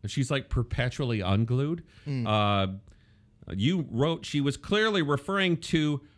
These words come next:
Speaker 1: private gun ownership and support for the Second Amendment when she suggested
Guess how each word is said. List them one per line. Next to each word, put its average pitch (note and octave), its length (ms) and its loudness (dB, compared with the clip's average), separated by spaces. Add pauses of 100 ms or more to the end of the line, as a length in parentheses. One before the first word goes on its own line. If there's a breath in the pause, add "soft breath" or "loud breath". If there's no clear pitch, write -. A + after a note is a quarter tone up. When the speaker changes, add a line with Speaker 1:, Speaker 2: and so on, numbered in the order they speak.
(140)
Speaker 1:
private E3+ 560 0
gun D#3+ 240 2
ownership D3+ 680 0
and A#2+ 200 2
support D#3+ 600 0
for C#3 120 -2
the A#2+ 120 -2
Second D#3+ 360 -2
Amendment C3 540 0 (600 soft breath)
when E3 180 0
she E3+ 240 -2
suggested C#3 760 0